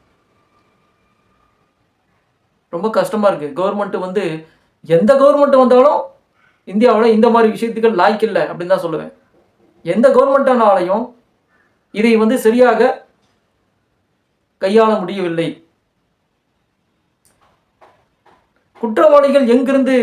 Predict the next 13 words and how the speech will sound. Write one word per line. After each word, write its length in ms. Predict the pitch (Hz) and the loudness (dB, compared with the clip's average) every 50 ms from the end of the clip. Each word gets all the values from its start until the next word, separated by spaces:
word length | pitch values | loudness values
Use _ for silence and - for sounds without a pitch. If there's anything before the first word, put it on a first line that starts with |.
| 214 - - - _ _ _ | 0 -2 -6 -14 _ _ _
வருகிறார்கள், 640 | - 208 220 220 214 220 208 185 170 170 190 208 220 - _ _ _ _ _ | -4 -2 -2 0 2 2 2 2 0 0 -4 -6 -8 -12 _ _ _ _ _
எப்படி 340 | - 196 226 220 277 277 262 | -4 -4 -2 -2 0 0 2
வருகிறார்கள், 640 | 226 214 214 220 214 214 208 190 175 165 180 190 190 - _ _ _ _ _ _ _ _ _ _ _ _ _ _ _ _ _ _ _ _ _ _ _ _ _ _ _ _ _ _ _ _ _ _ _ _ _ _ _ _ _ _ | 2 4 2 2 2 2 2 2 0 0 -4 -6 -8 -10 _ _ _ _ _ _ _ _ _ _ _ _ _ _ _ _ _ _ _ _ _ _ _ _ _ _ _ _ _ _ _ _ _ _ _ _ _ _ _ _ _ _
எப்படி 320 | - 190 190 - 247 247 | -10 -10 -6 -2 -2 -2
உருவாகிறார்கள் 800 | 214 214 226 233 233 214 - 202 190 185 175 165 151 175 185 - - _ _ _ _ _ _ _ _ _ _ _ _ _ _ _ _ _ _ - | 0 0 0 0 0 0 -2 -2 -2 -2 -2 -2 -2 -4 -8 -8 -10 _ _ _ _ _ _ _ _ _ _ _ _ _ _ _ _ _ _ -2
அப்படிங்கிற 480 | - 202 - 262 254 269 262 254 247 240 214 202 196 190 196 190 - - _ - | -2 -2 0 2 0 2 4 4 4 4 4 4 4 4 2 0 -2 -8 _ 0
பேசுகின்ற 920 | 220 254 269 226 214 247 220 226 220 208 190 220 240 254 - - - _ _ _ _ _ _ _ _ _ - | 2 2 2 2 -2 -2 -2 0 -2 0 0 0 0 -2 -2 -6 -12 _ _ _ _ _ _ _ _ _ -8
அந்த 220 | 196 208 214 196 | -4 -2 -2 -2
எல்லை 360 | 185 214 233 277 294 277 254 | 0 0 0 2 2 2 2
எல்லாம் 280 | 233 226 247 254 240 220 | 2 2 2 2 2 2
மீறி 220 | 233 269 285 269 | 2 2 2 0
போயிடுச்சு. 560 | 233 214 226 208 196 175 151 - - - - _ _ _ _ _ _ _ - | -2 0 0 0 0 -2 -6 -10 -18 -20 -20 _ _ _ _ _ _ _ -4
ஏன்னா, 320 | 170 190 208 208 220 240 | 0 2 2 2 2 0